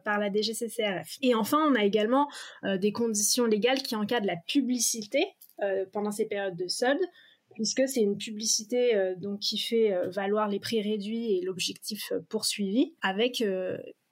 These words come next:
une vraie différence à indiquer sur, sur le site internet entre les fiches des produits soldés et des fiches des produits qui ne sont pas en solde, de manière à ne pas pouvoir induire en erreur le client, qu'il soit consommateur ou professionnel,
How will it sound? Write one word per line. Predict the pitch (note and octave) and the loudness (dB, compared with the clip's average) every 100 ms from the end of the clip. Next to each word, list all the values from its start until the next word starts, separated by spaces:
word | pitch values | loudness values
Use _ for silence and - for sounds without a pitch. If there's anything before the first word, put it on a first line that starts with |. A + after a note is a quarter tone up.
| - - G#3 | -8 0 0
une | |
vraie | G3+ A3 C#4 | 2 4 2
différence | A3 B3+ B3 A3 C4 D4+ - - - | 2 -2 0 2 2 0 -2 -4 -4
à | G3 | -2
indiquer | F#3+ G3+ G3 F#3+ B3 | 0 -2 -2 -2 0
sur, | B3 G#3 F#3 F#3 | 0 -2 -2 -4
sur | F#3+ - | -4 -2
le | G#3 | 0
site | G#3 - | -2 -2
internet | G3+ F#3 G3 C4 | -4 -4 -2 0
entre | B3 G3+ G#3+ | -2 -4 -4
les | F#3+ | -4
fiches | G3 - A3+ | -4 -4 0
des | G3+ | 0
produits | - G#3+ G3 | 0 -4 -2
soldés | G3+ - A3+ G3+ F#3+ B3+ - _ - _ - | 0 2 2 2 2 2 0 _ -20 _ -4
et | G#3 | -2
des | F#3+ | -2
fiches | F#3 C4 A#3+ | -2 -2 0
des | G3 | -2
produits | - G3+ B3+ | -4 -6 -6
qui | - | -4
ne | G3+ | -4
sont | G#3 | -4
pas | G3+ G#3+ | -4 -4
en | F3+ | -2
solde, | E3 C4 C#4+ D4 D4 _ _ | 0 2 2 0 -6 _ _
de | G#3 G3+ | -2 2
manière | G3+ G#3+ C4 A#3+ | 2 4 2 2
à | |
ne | G#3 | 0
pas | G#3 A#3 | -2 -4
pouvoir | A3+ A3 A3 - | -4 -4 -4 -2
induire | C4 B3 A3+ C4+ C#4+ | 0 2 2 2 2
en | B3 | 2
erreur | A3 G3+ A3+ D4+ - | 2 2 0 -2 -4
le | G#3+ G#3 | 0 0
client, | G#3+ G#3+ G#3+ C#4 - _ | 0 -2 0 -2 -6 _
qu'il | - G3+ | -8 -4
soit | - G#3 | 0 0
consommateur | A3+ G#3+ A#3 G#3+ G#3 A#3 | 0 0 2 0 0 -2
ou | G#3 | -2
professionnel, | - A3+ A3 G#3 G#3 G3 B3 | -4 -4 -2 -2 -2 0 0